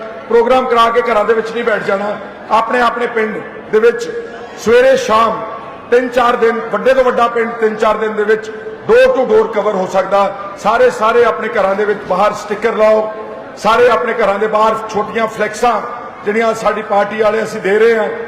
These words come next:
ਆਪਣਾ ਪਬਲਿਸਿਟੀ ਦਾ ਸਮਾਨ ਲਾਓ। ਔਰ ਇੱਕ ਤਾਰੀਖ ਨੂੰ ਤੁਸੀਂ ਸਾਰਿਆਂ ਨੇ ਚੋਣ ਨਿਸ਼ਾਨ ਹੱਥ,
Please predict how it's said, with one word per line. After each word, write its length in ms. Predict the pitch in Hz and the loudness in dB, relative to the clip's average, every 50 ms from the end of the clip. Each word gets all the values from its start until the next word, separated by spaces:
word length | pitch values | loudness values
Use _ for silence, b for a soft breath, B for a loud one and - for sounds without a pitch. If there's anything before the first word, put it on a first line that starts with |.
| - - - - - | -12 -14 -12 -8 -6
ਆਪਣਾ 200 | - - 220 214 | -2 0 0 0
ਪਬਲਿਸਿਟੀ 520 | - 220 214 208 220 208 - 202 - 220 | -2 -2 -4 -4 -4 -6 -6 -8 -8 -4
ਦਾ 180 | 208 226 214 208 | 0 0 0 0
ਸਮਾਨ 400 | 214 - - 190 190 208 214 208 | 0 -4 -4 -2 0 0 0 2
ਲਾਓ। 300 | 202 208 208 208 190 - - - - - - - - - - | 2 2 2 0 -2 -6 -8 -12 -12 -14 -14 -16 -16 -4 0
ਔਰ 360 | 226 254 269 262 262 - 254 | 2 2 4 2 0 0 0
ਇੱਕ 180 | 247 254 240 240 | 0 0 0 -2
ਤਾਰੀਖ 540 | 240 226 214 202 190 202 202 196 - - 196 | 0 0 0 2 0 -2 -6 -8 -8 -6 -2
ਨੂੰ 220 | 208 190 185 165 - - - - - - - | -2 -2 -2 -4 -8 -12 -16 -16 -16 -8 -6
ਤੁਸੀਂ 180 | 220 208 196 226 | -6 -4 -4 -2
ਸਾਰਿਆਂ 440 | - - 214 220 233 240 233 226 | 0 2 2 2 2 2 2 0
ਨੇ 140 | 220 220 214 | 0 -2 -4
ਚੋਣ 300 | 214 - 202 202 202 202 | -4 -2 0 0 0 0
ਨਿਸ਼ਾਨ 440 | 202 202 190 - 185 190 196 196 185 - - - - - - - - - - - - - 208 | -2 -4 -2 0 0 2 2 0 -2 -4 -10 -14 -14 -16 -16 -18 -18 -20 -20 -14 -2 0 0
ਹੱਥ, 260 | 233 233 - - - | 0 0 -4 -8 -10